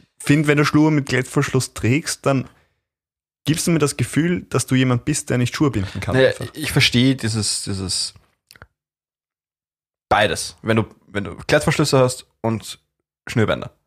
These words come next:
Speaker 2: So
Speaker 1: Mhm.
Speaker 2: halt wie bei einem Snowboardschuh oder wie bei manchen Sportschuhen, wo du halt
Speaker 1: Ja.
Speaker 2: Schuh hast und dann
Speaker 1: Und
Speaker 2: mit
Speaker 1: dann noch ein
Speaker 2: Klettverschluss,
Speaker 1: Klettverschluss drüber, um das
Speaker 2: damit es halt,
Speaker 1: abzusichern. Ja.
Speaker 2: ja, nicht nur um das abzusichern, sondern damit du einfach mehr Halt hast.
Speaker 1: Mhm.
Speaker 2: Weil du kannst es mit den Schuhen so, schon zubinden.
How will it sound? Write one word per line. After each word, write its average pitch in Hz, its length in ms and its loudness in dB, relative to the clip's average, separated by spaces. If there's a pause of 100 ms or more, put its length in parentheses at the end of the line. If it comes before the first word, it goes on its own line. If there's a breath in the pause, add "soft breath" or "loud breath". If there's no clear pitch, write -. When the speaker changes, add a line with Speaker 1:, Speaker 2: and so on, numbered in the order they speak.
(220)
Speaker 2:
So 117 140 2
Speaker 1:
Mhm. 113 40 4
Speaker 2:
halt 110 240 2
wie 110 80 0
bei 110 280 4 (300)
einem 104 260 -2 (140)
Snowboardschuh 135 480 0 (160)
oder 104 400 0
wie 107 140 0
bei 107 180 4
manchen 104 260 -2
Sportschuhen, 110 560 0
wo 90 140 -8
du 87 60 0
halt 92 180 2 (220)
Speaker 1:
Ja. 113 120 -2
Speaker 2:
Schuh 127 240 4
hast 156 160 0 (280 loud breath)
und - 140 -16
dann 117 80 2
Speaker 1:
Und 117 60 0
Speaker 2:
mit 120 60 0
Speaker 1:
dann 120 80 2
noch 139 60 6
ein 127 120 4
Speaker 2:
Klettverschluss, 131 120 4
Speaker 1:
Klettverschluss 117 400 0
drüber, 123 220 0
um 113 80 -2
das 107 80 0
Speaker 2:
damit 127 240 2
es 107 100 0
halt, 127 120 4
Speaker 1:
abzusichern. 90 300 -10 (140)
Ja. 107 120 -10
Speaker 2:
ja, 123 120 -4
nicht 156 240 -2
nur 143 180 2
um 120 120 0
das 113 100 0
abzusichern, 110 560 2
sondern 101 380 0
damit 104 220 0
du 104 60 2
einfach 95 180 -2
mehr 90 240 2
Halt 131 220 2
hast. - 260 -6
Speaker 1:
Mhm. 120 280 -2 (100)
Speaker 2:
Weil 110 100 -2
du 110 40 -2
kannst 120 180 2
es 110 80 -2
mit 110 140 2
den 104 60 -4
Schuhen 101 200 2
so, 117 180 4 (100)
schon 143 200 4
zubinden. 87 460 0